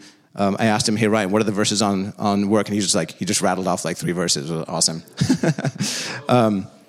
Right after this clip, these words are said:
you know, it's perfectly okay to have to, um, to work in order f-, to, to do your calling and to not be a burden on other people.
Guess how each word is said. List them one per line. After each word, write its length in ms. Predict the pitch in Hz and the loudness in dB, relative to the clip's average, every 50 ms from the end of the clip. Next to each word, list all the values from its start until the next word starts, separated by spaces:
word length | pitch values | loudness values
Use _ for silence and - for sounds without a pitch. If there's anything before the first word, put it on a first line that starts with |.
| - - - - | -20 -18 -6 2
you 80 | - | 4
know, 100 | 180 143 | 4 6
it's 100 | 127 117 | 4 4
perfectly 400 | - - 151 151 165 - 165 151 | 4 2 2 2 4 4 6 6
okay 360 | 147 143 - 143 147 151 139 127 | 6 6 6 4 4 6 4 4
to 100 | 120 110 | 4 2
have 300 | 110 127 113 113 113 - | 4 4 2 2 2 2
to, 320 | - 131 120 113 110 107 - | 4 4 6 6 4 2 2
um, 440 | - 107 104 101 101 92 92 87 85 - - - _ _ _ _ _ _ _ _ - - - - | 2 2 2 2 2 2 0 -2 -4 -6 -12 -20 _ _ _ _ _ _ _ _ -14 -8 -2 2
to 120 | - 131 | 4 4
work 320 | 110 104 113 127 127 127 - | 6 6 6 6 4 4 2
in 80 | 101 | 2
order 200 | 113 117 123 117 | 4 4 4 4
f-, 200 | 113 113 101 - - _ _ - - | 2 -4 -8 -14 -16 _ _ -4 -2
to, 400 | - 123 113 104 101 98 95 - | 2 4 4 4 4 2 0 0
to 120 | - - | 0 0
do 120 | 104 104 | 2 2
your 100 | 107 104 | 2 2
calling 400 | 104 - 98 90 90 90 95 120 - - - - - - | 2 2 2 2 2 2 0 -4 -8 -10 -18 -16 -8 -4
and 80 | 127 117 | -2 -2
to 80 | - 117 | 0 0
not 160 | 104 98 92 | 0 0 -2
be 80 | 98 | -2
a 80 | 107 110 | -4 -2
burden 240 | 101 113 107 107 113 | -2 -2 0 0 2
on 80 | 110 | 2
other 100 | 117 120 | 2 2
people. 300 | 123 160 233 214 165 - | 2 0 0 -2 -2 -6